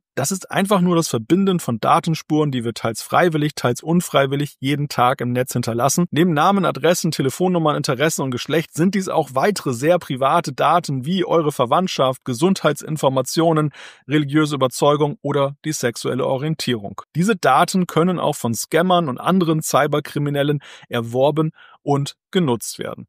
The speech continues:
Hier kommt Incogni ins Spiel, ein Dienst, der euch helfen kann, eure Daten zu schützen. Ich habe bereits vor einigen Monaten einen Account erstellt und ich habe danach recht schnell festgestellt, dass die Zahl der Spam-Mails und Anrufe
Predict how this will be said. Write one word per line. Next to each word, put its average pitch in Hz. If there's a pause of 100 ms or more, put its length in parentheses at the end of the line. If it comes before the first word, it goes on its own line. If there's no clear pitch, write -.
(120)
Hier 214
kommt 208
Incogni 196
ins 190
Spiel, 202
ein 143
Dienst, 202
der 175
euch 160
helfen 170
kann, 165
eure 160
Daten 143
zu -
schützen. 170 (480)
Ich -
habe 170
bereits 160
vor -
einigen 190
Monaten 170
einen 143
Account 156
erstellt 156
und 131
ich 127
habe 180
danach 160
recht 190
schnell 180
festgestellt, 151
dass 139
die 123
Zahl 160
der 131
Spam-Mails 156
und 131
Anrufe 147